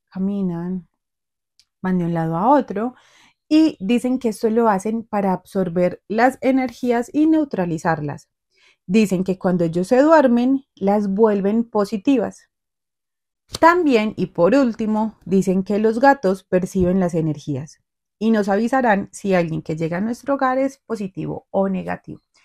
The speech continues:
Así que, por ejemplo, si tú tienes un gato que es un gato amable, un gato tierno, eh, que normalmente acepta bien a extraños,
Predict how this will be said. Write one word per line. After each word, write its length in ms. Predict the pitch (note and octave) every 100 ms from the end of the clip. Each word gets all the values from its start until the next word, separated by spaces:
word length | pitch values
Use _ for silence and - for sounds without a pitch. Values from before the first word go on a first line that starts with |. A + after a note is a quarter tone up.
| _ _ _ -
Así 280 | A3 A#3 A#3
que, 220 | C#4+ C#4+ -
por 200 | C#4 C#4
ejemplo, 360 | C#4 C4 A#3 A3
si 120 | F#3+
tú 100 | D#3+
tienes 320 | F#3+ F#3+ F#3+
un 100 | A3
gato 420 | G3+ F#3 - F#3+
que 200 | - G3
es 120 | F#3 F#3
un 80 |
gato 260 | F#3 F3+ F#3
amable, 480 | F3+ A#3 A3+ G#3+ G#3
un 80 | G3
gato 320 | F3+ F3+ F#3
tierno, 600 | - C4+ C4 A#3+ A3+ A3+
eh, 440 | - F3+ F3+ F3+ F#3 _
que 180 | - G#3+
normalmente 1080 | G#3+ G#3+ G#3 G3 B3 C#4+ B3+ - A3 A3+ - _ _
acepta 500 | G3 G3 F#3+ - G3+
bien 280 | A3+ G#3+ G#3
a 140 | G3+
extraños, 800 | G#3 - B3+ A#3+ G#3+ G3 G#3